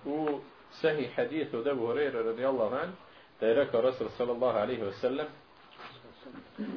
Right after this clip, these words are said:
Ašhadu an la ilaha illa Allah wa anni Rasulullah. La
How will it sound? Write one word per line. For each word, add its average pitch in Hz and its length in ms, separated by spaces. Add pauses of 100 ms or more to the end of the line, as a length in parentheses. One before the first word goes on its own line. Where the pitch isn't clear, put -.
(160)
Ašhadu 143 380
an 147 180
la 143 160
ilaha 127 440
illa 117 260
Allah 117 300
wa 120 200
anni 120 220
Rasulullah. 107 760 (1040)
La 147 520